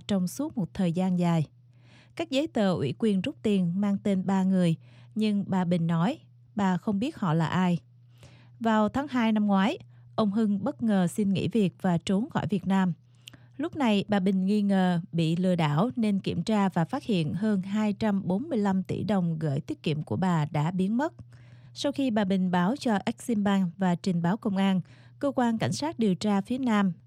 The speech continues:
C bốn mươi bốn của Bộ Công an đã khởi tố vụ án lừa đảo chiếm đoạt tài sản và sau đó có văn bản thông báo cho bà Bình về trách nhiệm của Exim Bank phải trả lại tiền cho bà. Tuy nhiên, sau một năm xảy ra vụ việc,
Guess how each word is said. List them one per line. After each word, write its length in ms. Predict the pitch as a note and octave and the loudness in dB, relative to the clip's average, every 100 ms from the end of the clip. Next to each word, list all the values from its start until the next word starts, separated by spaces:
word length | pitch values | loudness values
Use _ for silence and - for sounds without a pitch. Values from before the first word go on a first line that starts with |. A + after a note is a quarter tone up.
| - | -6
C 140 | A#3 G#3 | -2 0
bốn 160 | G#3 | 0
mươi 100 | D4 | 0
bốn 320 | G#3+ G3 A3+ D#4 | 0 2 0 -2
của 120 | - | 0
Bộ 180 | E3+ D3+ | 0 0
Công 220 | F#3+ F#3+ | 0 0
an 240 | F#3+ F#3 - - - - | 2 0 -2 -14 -16 -2
đã 260 | F3 E3 | 0 0
khởi 240 | A3+ - E2 | 0 -2 -2
tố 340 | - F3+ C4+ D4 | 0 0 0 -2
vụ 140 | D3+ | 0
án 280 | F3 F3+ C#4+ | 0 0 0
lừa 260 | B3 F3+ | 0 2
đảo 260 | E3 D3+ D3 | 2 0 0
chiếm 260 | - A3+ C#4+ | -2 -4 -2
đoạt 200 | G#3 - | -2 0
tài 160 | F3 | 0
sản 340 | - C#3+ D3 C4 - - - - | 0 0 0 -2 -8 -20 -20 -2
và 140 | B3 | 0
sau 180 | A3+ C4+ | 0 0
đó 160 | B3 C#4 | 0 -2
có 140 | - | -4
văn 240 | D#4+ B3 G#3+ | -2 0 0
bản 240 | C3 F#3+ | 0 0
thông 200 | A#3+ G#3 | -2 0
báo 240 | G3+ G#3+ D4+ | 0 0 -2
cho 100 | A#3 | -2
bà 160 | G3+ | 0
Bình 280 | E3+ F#3 F3 - - - | 0 0 0 -4 -14 -12
về 320 | G3 G3 F#3+ F3+ | -2 0 2 0
trách 240 | C#4 D4 | -4 -2
nhiệm 280 | G#3+ C#3+ E3 | 0 0 -2
của 220 | - D3+ | -2 -2
Exim 440 | B3 - - G#3 G3+ | -2 -4 -4 0 2
Bank 300 | G3 F#3 - | 2 0 -2
phải 180 | D3+ | -2
trả 260 | E3+ E3 F3+ | -2 -2 0
lại 200 | A3 E3 | 0 0
tiền 300 | - F3 D#3+ | 0 0 2
cho 120 | F#3 | 0
bà. 280 | F3+ E3 D3 - _ _ - - - - | 2 2 2 -4 _ _ -20 -20 -20 -6
Tuy 120 | G#3 G#3 | -2 2
nhiên, 240 | G3+ F#3+ | 2 2
sau 240 | - G#3 | 0 0
một 200 | F#3 E3 | 0 0
năm 180 | G3 F#3+ | 0 0
xảy 220 | F3+ E3+ E3+ | 0 -2 0
ra 220 | G3+ F#3 | 0 2
vụ 200 | D#3 D3+ | 2 2
việc, 260 | F#3 F3 | 2 0